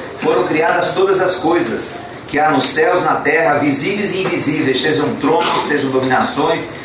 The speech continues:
sejam principados, sejam potestades, tudo que foi criado por ele e para ele." O Senhor criou em Cristo todas as coisas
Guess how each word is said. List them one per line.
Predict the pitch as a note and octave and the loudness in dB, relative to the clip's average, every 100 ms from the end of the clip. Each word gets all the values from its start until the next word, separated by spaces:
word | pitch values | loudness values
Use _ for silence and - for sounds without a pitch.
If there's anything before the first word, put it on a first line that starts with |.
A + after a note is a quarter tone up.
| - | -8
sejam | - C3+ D3 - | -2 0 0 0
principados, | C#3+ - B2+ C3 D3+ E3 D#3+ | 0 -2 -2 0 2 0 0
sejam | D3 C#3 C3 | 0 0 0
potestades, | C#3+ D3+ C#3 - C3 C3+ C3+ - - - - - | 0 0 0 0 0 2 0 -4 -10 -14 -14 -2
tudo | A3 A3 | -2 0
que | - | -4
foi | E3+ E3+ | -2 0
criado | C#3+ C3+ D3 D3 D3+ | 0 2 2 0 0
por | C#3+ | 2
ele | C3 - - - | 4 2 2 0
e | D3+ | -2
para | E3+ E3 D#3+ | 0 2 2
ele." | D3 D#3 C3+ D3 - - - - - - - - - - | 2 0 -2 -6 -10 -14 -16 -16 -14 -14 -14 -16 -16 -10
O | A2+ | -6
Senhor | - C#3 D#3 D#3+ | 0 0 2 0
criou | C#3+ C#3+ D#3 | 0 2 2
em | D3+ | 0
Cristo | - C#3 D#3+ C#3+ C3+ | -2 -2 -4 -4 -4
todas | D3+ D#3+ | -4 -4
as | - | -4
coisas | - C3 - | -6 -4 -4